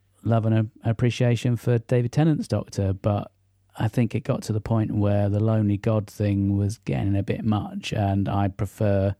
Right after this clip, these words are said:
the Doctor to be this sort of bumbling idiot who just happens into these situations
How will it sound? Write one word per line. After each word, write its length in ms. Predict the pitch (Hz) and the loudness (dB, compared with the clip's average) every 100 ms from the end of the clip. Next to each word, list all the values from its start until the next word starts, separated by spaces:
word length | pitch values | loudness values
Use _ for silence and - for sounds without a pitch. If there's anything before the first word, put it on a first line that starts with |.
| _ _ - - - - | _ _ -20 -20 -10 -4
the 100 | 107 | 0
Doctor 380 | 107 190 - | -2 -2 -4
to 160 | 98 98 | -4 -2
be 220 | 101 98 | 0 2
this 180 | 98 98 | 0 -2
sort 240 | - 101 | -2 -2
of 260 | 98 98 - | 0 -2 -2
bumbling 360 | 107 95 92 101 | 0 0 2 2
idiot 500 | 104 101 98 98 180 | 2 2 0 -2 -2
who 360 | 98 98 95 101 _ _ _ _ _ - - | 0 2 0 -2 _ _ _ _ _ -12 -4
just 180 | 107 | -4
happens 440 | - 98 - 101 98 | -2 -4 0 0 2
into 600 | 104 98 - 98 98 98 | 0 0 -2 -2 -2 -2
these 220 | - 104 92 | -2 -2 -2
situations 960 | 104 - 104 101 - 101 101 107 - | -4 0 2 0 0 0 2 0 -6